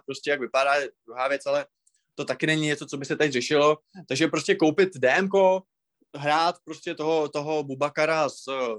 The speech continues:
to je vlastně jedno s kým, jestli s Van de Beekem, s McTominaym, s Fredem, podle zápasu, ale prostě, aby tam byl ten jeden, který jako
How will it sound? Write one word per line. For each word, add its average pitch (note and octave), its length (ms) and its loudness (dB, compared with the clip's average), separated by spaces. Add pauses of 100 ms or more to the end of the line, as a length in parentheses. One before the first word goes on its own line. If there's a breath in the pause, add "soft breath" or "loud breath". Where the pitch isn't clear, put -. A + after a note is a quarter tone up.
(1200)
to F#3+ 100 2
je A3+ 60 6
vlastně A3 260 2
jedno G3+ 200 4
s - 80 -6
kým, E3 180 0
jestli D3+ 180 0
s - 60 -8
Van D#3 140 4
de F3 80 4
Beekem, D#3+ 460 0
s B2 60 -8
McTominaym, D#3 600 -4
s - 60 -20
Fredem, D3+ 360 -4
podle D3 220 -8
zápasu, D3+ 460 -6
ale D3+ 120 -4
prostě, D3+ 220 -6
aby D3 120 0
tam D#3+ 160 -2
byl D#3+ 140 -2
ten D#3+ 120 -4
jeden, D3+ 240 -6
který C#3+ 360 -2
jako B2+ 340 -4